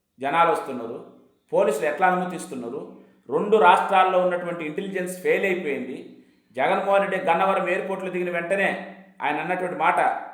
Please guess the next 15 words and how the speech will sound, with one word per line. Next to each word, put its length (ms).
సొక్కా 400
పట్టుకొని 380
ఒక 180
పోలీస్ 280
వ్యాన్‌లో 220
ఎక్కించుకొని 480
పోయి 180
సీబీఐ 340
కోర్టులో 340
దింపి, 280
మళ్ళా 200
అక్కడి 180
నుంచి 200
తెచ్చుకొని 440
గన్నవరం 380